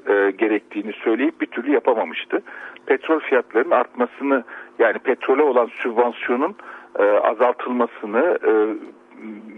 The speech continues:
bunun bir bö-, bütçe yükü haline gelmemesini öneriyor. E, aslında, e, e, Capriles, e,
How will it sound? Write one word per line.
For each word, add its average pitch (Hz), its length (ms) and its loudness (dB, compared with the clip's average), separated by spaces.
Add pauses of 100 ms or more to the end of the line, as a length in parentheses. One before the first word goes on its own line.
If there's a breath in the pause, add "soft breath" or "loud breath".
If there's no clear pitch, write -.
(220)
bunun 143 300 -2
bir 127 100 0
bö-, 131 340 -2
bütçe - 300 -2
yükü 107 320 -2
haline 113 320 2
gelmemesini 117 760 -2
öneriyor. 90 520 -2 (540 loud breath)
E, - 80 4 (320)
aslında, 170 760 0
e, 123 60 4 (840)
e, - 380 -2 (500)
Capriles, 180 460 2 (420)
e, 113 320 4